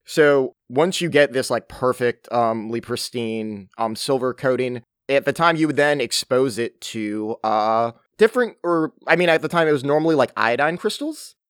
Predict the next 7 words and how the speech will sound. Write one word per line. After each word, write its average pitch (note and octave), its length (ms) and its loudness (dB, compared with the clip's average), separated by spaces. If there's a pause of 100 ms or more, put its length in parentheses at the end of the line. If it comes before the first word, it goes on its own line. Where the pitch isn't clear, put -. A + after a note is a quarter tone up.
(160)
or, C#3 380 6
uh, B2 140 4
bromine A#2+ 500 -2 (260)
to D#3+ 260 4
form D#3 460 2
a C3+ 240 2
silver, B2+ 760 0